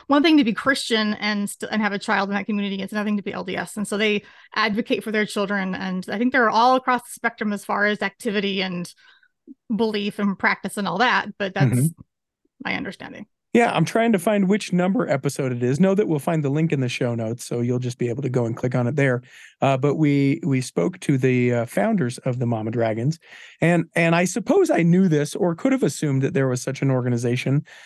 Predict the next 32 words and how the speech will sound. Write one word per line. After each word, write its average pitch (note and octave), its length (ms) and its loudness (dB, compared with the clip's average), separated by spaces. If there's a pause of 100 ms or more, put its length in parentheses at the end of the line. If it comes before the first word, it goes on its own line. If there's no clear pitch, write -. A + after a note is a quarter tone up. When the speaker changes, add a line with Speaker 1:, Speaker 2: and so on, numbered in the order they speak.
(160)
Speaker 2:
but D#3+ 140 2
recently F#3+ 380 2
they D#3 160 2
got D3+ 180 0
written D#3+ 240 2
up C#3+ 220 0
in, C3+ 460 2
uh, A#2+ 460 -2
Ya-, F3 380 0
uh, C3+ 380 0
Yahoo E3 400 0
News. B2+ 340 -2 (320)
Yep, F#3+ 300 2
it's F3 160 -2
still E3 240 0
a - 20 2
thing. D#3+ 380 -2 (520)
Um, C3+ 520 2 (480)
the D3+ 100 4
Dragon D#3+ 500 2
Speaker 1:
<laughs> C#3 40 -4
Speaker 2:
Dads. C#3+ 520 -2 (1080)
Speaker 1:
Oh. C#4 140 -10
Speaker 2:
And D#3+ 140 2
it's D3 200 -2
a, C#3+ 240 2
and D3+ 140 4
it's C#3 140 -2
a D3+ 40 2
group D#3+ 200 2
of F3 100 2
men F#3+ 320 2